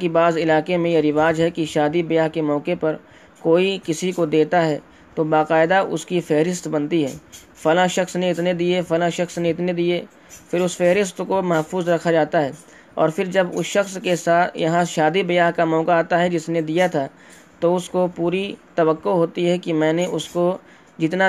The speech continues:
دیا تھا یہ کم از کم اتنا ہی مجھے واپس کر دے گا، اور اگر اس سے کم دے تو پھر اگلے شکوے لڑائیاں شروع ہو جاتی ہیں۔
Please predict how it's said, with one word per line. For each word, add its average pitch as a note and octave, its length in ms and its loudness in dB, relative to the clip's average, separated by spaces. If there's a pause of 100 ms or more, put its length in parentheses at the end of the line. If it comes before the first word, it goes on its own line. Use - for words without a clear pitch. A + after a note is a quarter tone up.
دیا F#3+ 200 6
تھا F#3 200 2
یہ F3 220 4
کم F3 160 0
از F3 120 0
کم F#3 220 -2
اتنا E3+ 260 -2
ہی F#3+ 100 0
مجھے E3+ 500 -2
واپس D#3+ 380 0
کر E3+ 120 0
دے E3 200 -2
گا، D#3 80 -2 (600)
اور D#3+ 160 4
اگر F#3+ 320 2 (100)
اس E3 160 -6
سے F3+ 260 -2
کم F#3+ 200 0
دے F3+ 200 0 (100)
تو F3 120 0
پھر F#3 260 -4
اگلے F3+ 440 0
شکوے E3+ 580 -2
لڑائیاں D3+ 460 2
شروع E3 220 -2
ہو D#3+ 100 2
جاتی D3 340 -2
ہیں۔ B2+ 80 -10